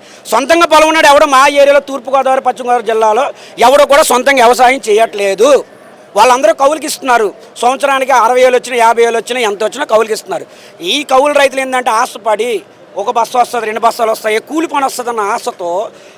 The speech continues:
ఒక మెల్లం, అదే పిల్లల మెల్ల ఉన్న పుస్తులో లేదా అప్పులు చేసో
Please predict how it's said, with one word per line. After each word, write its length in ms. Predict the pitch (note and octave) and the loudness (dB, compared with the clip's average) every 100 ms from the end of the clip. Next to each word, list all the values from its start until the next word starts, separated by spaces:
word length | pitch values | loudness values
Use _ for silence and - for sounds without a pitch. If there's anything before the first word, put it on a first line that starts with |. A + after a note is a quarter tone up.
| - - | -20 -8
ఒక 40 | A3 | -2
మెల్లం, 440 | G#3 G3+ A3 B3 | -2 0 -2 0
అదే 360 | B3 A#3 G#3 G#3+ | 0 -2 -2 -2
పిల్లల 320 | G#3+ A#3+ B3 | 0 0 0
మెల్ల 220 | A#3 A3+ | 0 0
ఉన్న 140 | A3 | 0
పుస్తులో 520 | A3 - G#3 A#3 G#3+ A3+ | -2 -6 -8 -4 -2 0
లేదా 260 | G#3 G#3+ | -2 -2
అప్పులు 240 | F#3+ A3+ A3+ | -2 -4 -6
చేసో 420 | G3+ F#3+ G3+ | -6 -4 -6